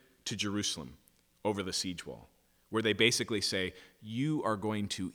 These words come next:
eat and drink your own feces and urine if you don't surrender right now." Okay? That's not a threat, that's a shaming. Okay? It's a mocking.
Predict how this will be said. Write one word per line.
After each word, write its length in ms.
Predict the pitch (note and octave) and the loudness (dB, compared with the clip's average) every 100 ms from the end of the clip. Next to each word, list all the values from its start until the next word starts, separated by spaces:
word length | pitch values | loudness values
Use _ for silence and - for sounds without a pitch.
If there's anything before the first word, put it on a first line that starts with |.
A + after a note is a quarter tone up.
| - | -2
eat 300 | A#2+ C#3 - F#2 | -2 -2 -6 -6
and 260 | F#2+ F#2+ | -4 -4
drink 540 | F2 G2 A2+ B2+ - - | -4 -2 0 -2 -4 -10
your 300 | G#2 F#2+ F#2 - | -4 -2 -4 -4
own 400 | G#2 A#2 B2 B2 | 0 2 4 2
feces 760 | - - A2+ A#2 - A2 G#2+ - | -2 -4 0 0 0 0 -2 -4
and 260 | F2 F2 | -6 -4
urine 440 | E2+ G2 F2+ C#2+ C2+ - _ _ _ _ - | -2 0 0 -2 -10 -20 _ _ _ _ -8
if 100 | F2 | -4
you 100 | F#2+ | -2
don't 220 | F2+ F2+ | 0 0
surrender 400 | - F2 D#2+ D#2+ | 0 0 -2 -2
right 220 | D2+ D2 C#2 | -4 -4 -6
now." 320 | C2 G#1+ - _ _ _ _ _ _ | -8 -10 -14 _ _ _ _ _ _
Okay? 220 | - D2+ - - | -6 -6 -8 -4
That's 220 | - C#3+ E3+ | -2 0 4
not 200 | D#3 - | 2 2
a 60 | F#2 | -6
threat, 400 | - - F2+ - | 0 4 4 4
that's 200 | G#2 - | 0 2
a 60 | |
shaming. 560 | F2+ - F2 D2 - - - _ _ _ _ | 0 2 2 0 -6 -16 -20 _ _ _ _
Okay? 380 | - - C#2+ C#2 - _ _ _ | -16 -10 -10 -10 -16 _ _ _
It's 160 | G2 - | -8 -4
a 40 | |
mocking. 580 | E2 F2 F2+ - A#1 - | -2 0 0 -2 -10 -14